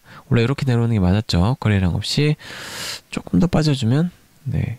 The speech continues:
요 정도면 좀 나쁘진 않네요. 요 정도에서 좀 더 빠지면 사서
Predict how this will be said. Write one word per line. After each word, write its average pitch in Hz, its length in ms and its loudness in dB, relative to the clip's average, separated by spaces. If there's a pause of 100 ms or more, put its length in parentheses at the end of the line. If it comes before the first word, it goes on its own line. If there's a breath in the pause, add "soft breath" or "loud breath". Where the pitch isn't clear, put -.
(100)
요 127 60 4
정도면 196 400 4
좀 156 160 0
나쁘진 185 380 0
않네요. 107 280 2
요 113 40 0
정도에서 113 460 -4
좀 - 180 -14
더 - 80 0
빠지면 147 380 0
사서 170 440 2